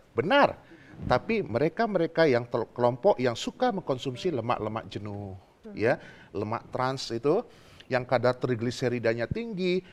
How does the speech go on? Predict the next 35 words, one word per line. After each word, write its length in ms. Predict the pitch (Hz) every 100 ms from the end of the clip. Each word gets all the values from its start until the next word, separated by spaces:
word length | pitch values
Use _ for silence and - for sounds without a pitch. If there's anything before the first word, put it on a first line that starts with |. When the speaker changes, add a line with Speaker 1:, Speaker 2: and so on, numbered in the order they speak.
| - _
Speaker 1:
L 220 | 156 143
D 160 | 123 123
L 220 | 120 127
lemak 220 | 117 127 117
jahatnya 460 | 131 123 131 120
tinggi, 540 | 123 233 269 175 180 180 - _
nah 220 | - 123 -
itu 400 | - 135 214 226
resiko 540 | - 139 - 170 - 165
untuk 260 | 120 -
terjadinya 460 | - 104 101 101 104
fatty 260 | - 95 90
liver. 260 | 87 85 - _ -
Speaker 2:
Oke, 200 | 214 - 202
boleh 240 | - 233 247
ke 100 | 247
sini 300 | 247 247 254
sedikit, 160 | -
Speaker 1:
Boleh? 180 | 127 175
Speaker 2:
Dok, 200 | - 302
biar 240 | 220 233 233
tidak 220 | 247 226 -
Speaker 1:
<clears throat> 20 | 113
Speaker 2:
ketutup 280 | 226 - 226
sama 320 | 247 226 226 - -
patungnya. 480 | 220 - 220 220 240
Speaker 1:
Oke. 160 | 233
Speaker 2:
Oke. 200 | 165 190 - - - - -
Jadi 200 | 220 240 285
prosesnya 500 | 269 254 254 320 294
seperti 240 | 247 240
Speaker 1:
Nah, 160 | 214 208
Speaker 2:
apa 140 | 226
nih, 120 | 220
Dok? 140 | 196